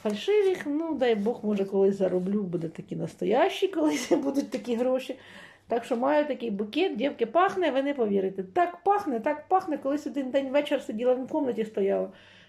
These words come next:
Ну, кажу, мені самогоном воняє, і все, дзвоню до сусідки, кажу: слухай, ти не знаєш, що самогон не воняє? А вона, знаєте, стояла в кульку,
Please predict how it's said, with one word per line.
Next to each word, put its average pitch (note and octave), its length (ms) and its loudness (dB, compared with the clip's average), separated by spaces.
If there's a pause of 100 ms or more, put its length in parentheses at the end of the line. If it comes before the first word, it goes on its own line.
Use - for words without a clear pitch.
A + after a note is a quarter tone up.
(140)
Ну, A#3+ 140 -4
кажу, B3+ 280 0
мені B3+ 220 -4
самогоном B3+ 640 -2
воняє, A3+ 520 -2
і F3 60 -4
все, F#3+ 280 -6
дзвоню G3+ 300 -6
до G#3+ 140 -4
сусідки, G#3+ 500 -8
кажу: G#3 260 -4
слухай, G#3 280 -4
ти A3 140 -4
не A#3 120 -4
знаєш, B3+ 200 -6
що A3 120 -4
самогон G3 600 0
не F#3 80 -2
воняє? A3 320 -4 (280)
А G#3 60 -4
вона, B3 180 0
знаєте, C#4 260 -2
стояла A#3 340 2
в A3 100 -6
кульку, D4 240 -4